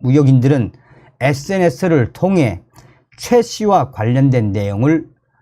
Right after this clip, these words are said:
논의했던 것으로 전해지고 있습니다. 그러면서 이 소식통은 최 씨에 대해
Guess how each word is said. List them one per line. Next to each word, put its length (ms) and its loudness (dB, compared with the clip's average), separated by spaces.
논의했던 880 0
것으로 380 -2
전해지고 380 -2
있습니다. 560 -10
그러면서 760 0
이 160 0
소식통은 720 0
최 240 2
씨에 380 -2
대해 440 0